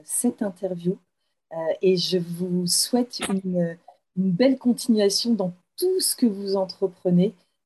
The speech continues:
euh, et, et, et, et, euh, et par rapport à toutes vos actions humanitaires et, et vos actions, euh, ne serait-ce aussi qu'au travers du coaching, parce que là aussi, on a, euh,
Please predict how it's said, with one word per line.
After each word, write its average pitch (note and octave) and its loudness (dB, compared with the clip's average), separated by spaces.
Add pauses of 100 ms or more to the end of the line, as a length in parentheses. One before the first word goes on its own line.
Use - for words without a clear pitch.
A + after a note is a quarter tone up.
euh, - -6 (240)
et, E3 -8
et, F#3 0
et, F#3+ 4
et, F3+ 6
euh, D#3 0 (480)
et F3+ -4
par F3+ 0
rapport F#3 0
à G3 2
toutes C4 -4
vos F3+ 2
actions A#3+ 2
humanitaires F#3+ 0
et, F#3 2
et F3+ 2
vos F3 -2
actions, A#3 2
euh, E3 -6 (260)
ne F#3 2
serait-ce B3 0
aussi B3 2
qu'au G#3 2
travers G3 2
du E3+ -6 (140)
coaching, B3+ 2 (400)
parce - -4
que - 0
là G3 6
aussi, A#3 4
on F3+ 2
a, F3+ 4
euh, D3 -10